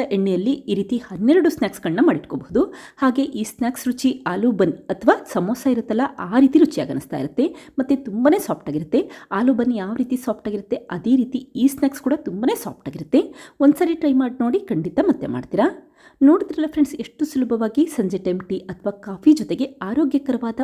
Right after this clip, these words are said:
ಒಂದು ಸ್ನ್ಯಾಕ್ಸ್ ಯಾವ ರೀತಿ ಮಾಡಿದೆ ಅಂತ ಗೊತ್ತಾಯ್ತಲ್ವಾ? ಒಳಭಾಗ ಎಲ್ಲ ಚೆನ್ನಾಗಿ ಬೆಂದಿರುತ್ತೆ ಮತ್ತು ತುಂಬಾ ರುಚಿಯಾಗಿರುತ್ತೆ. ನೀವು ಕೂಡ ಟ್ರೈ ಮಾಡಿ ನೋಡಿ, ಮನೆಯವ್ರಿಗಂತೂ ಖಂಡಿತ ಇಷ್ಟ ಆಗುತ್ತೆ. Thank you. ಲೈಕ್ ಮಾಡಿ ಮತ್ತು ಸಬ್ಸ್ಕ್ರೈಬ್ ಮಾಡಿ.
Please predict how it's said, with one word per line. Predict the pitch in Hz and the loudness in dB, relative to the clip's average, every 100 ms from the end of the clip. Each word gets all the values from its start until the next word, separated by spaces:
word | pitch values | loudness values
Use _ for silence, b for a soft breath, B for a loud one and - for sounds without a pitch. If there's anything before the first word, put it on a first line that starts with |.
| - | -2
ಒಂದು | 180 180 | -2 -2
ಸ್ನ್ಯಾಕ್ಸ್ | - 156 - | -4 -6 -4
ಯಾವ | 160 | -6
ರೀತಿ | 143 165 | -4 -4
ಮಾಡಿದೆ | 143 135 | -2 -4
ಅಂತ | 160 - | -6 -8
ಗೊತ್ತಾಯ್ತಲ್ವಾ? | - 147 156 165 262 311 B B B - | -6 -4 -4 0 0 0 B B B -2
ಒಳಭಾಗ | 190 190 180 185 | 0 0 -2 -2
ಎಲ್ಲ | 180 185 | -2 -4
ಚೆನ್ನಾಗಿ | - 190 226 294 | -6 -4 0 2
ಬೆಂದಿರುತ್ತೆ | 254 254 254 262 | 4 2 0 0
ಮತ್ತು | 240 254 254 | 0 -2 -6
ತುಂಬಾ | 196 247 440 | -4 0 2
ರುಚಿಯಾಗಿರುತ್ತೆ. | 392 - - - - 320 - B B - | 0 -2 -10 -10 0 0 0 B B 0
ನೀವು | 233 302 381 | 4 4 4
ಕೂಡ | 294 277 | 0 0
ಟ್ರೈ | 277 240 | 2 0
ಮಾಡಿ | 240 226 226 | -2 -4 -6
ನೋಡಿ, | 226 | -4
ಮನೆಯವ್ರಿಗಂತೂ | 226 190 202 208 196 - | -4 -4 -6 -6 -6 -6
ಖಂಡಿತ | 196 247 311 311 | -4 -2 0 0
ಇಷ್ಟ | - - | -2 -4
ಆಗುತ್ತೆ. | 214 208 220 226 - | -6 -4 -4 -4 -4
Thank | 196 190 - | -4 -2 0
you. | 339 - | 0 0
ಲೈಕ್ | 240 302 - | 0 2 2
ಮಾಡಿ | 302 294 302 | 2 4 0
ಮತ್ತು | 233 151 | 0 -4
ಸಬ್ಸ್ಕ್ರೈಬ್ | 156 175 - 392 - | -6 -8 -4 -4 -4
ಮಾಡಿ. | 165 151 _ | -12 -12 _